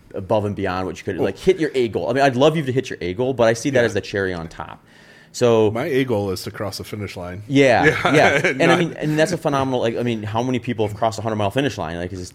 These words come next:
Speaker 1: tiny percentage of the
Speaker 2: Right.
Speaker 1: population. And l-, l-, my goal, though, like, if you went to Javelina and had, like, a miserable experience and didn't get to the finish line, my goal would be when you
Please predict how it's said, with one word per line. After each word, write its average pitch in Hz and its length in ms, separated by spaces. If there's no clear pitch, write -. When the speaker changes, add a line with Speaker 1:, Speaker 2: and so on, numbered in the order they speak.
Speaker 1:
tiny 101 240
percentage 101 380
of 120 40
the 113 60
Speaker 2:
Right. 101 100
Speaker 1:
population. 98 420
And 120 360
l-, 131 320
l-, - 200
my 139 180
goal, 156 240
though, 127 300
like, 110 340
if 131 220
you 156 480
went 123 280
to 127 60
Javelina 104 880
and 95 120
had, 95 380
like, 92 300
a 98 60
miserable 101 480
experience 92 500
and 92 80
didn't 90 160
get 95 140
to 95 60
the 87 60
finish 92 380
line, 85 400
my 104 240
goal 107 460
would 92 240
be 90 420
when 107 240
you 104 260